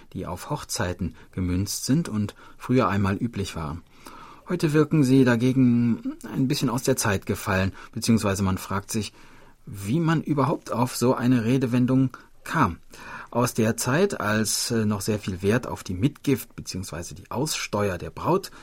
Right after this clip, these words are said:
gelegt wurde, ähm, besagt zum Beispiel ein alter Spruch: „Selbst eine arme Braut, die mit leeren Händen in die Ehe geht, hat in der Tasche einen Kamm.“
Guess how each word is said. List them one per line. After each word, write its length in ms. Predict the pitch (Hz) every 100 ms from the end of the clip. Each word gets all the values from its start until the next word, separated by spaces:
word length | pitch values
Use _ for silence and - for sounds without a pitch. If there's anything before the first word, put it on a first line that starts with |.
| -
gelegt 380 | 98 92 101 -
wurde, 240 | 139 202 - - - - - - - -
ähm, 320 | 131 135 139 143 - - -
besagt 300 | 113 123 - - -
zum 240 | - 127
Beispiel 320 | 120 - 170
ein 240 | - 113 123
alter 260 | 143 147
Spruch: 460 | - - 160 208 - - - - - -
„Selbst 580 | - 107 151 202 - -
eine 320 | 120 123 113
arme 340 | 113 127 196 185
Braut, 640 | - 107 139 220 - - -
die 140 | 123
mit 360 | 117 110 - -
leeren 420 | 101 127 170 156
Händen 420 | 98 113 151 160
in 240 | - 120 110
die 260 | 104 98
Ehe 280 | 135 151 113
geht, 380 | - 110 196 - - - - -
hat 320 | 135 151 - -
in 140 | 117
der 160 | 101 -
Tasche 480 | 110 104 175 196 - -
einen 420 | 107 113 131 147 -
Kamm.“ 360 | - 175 117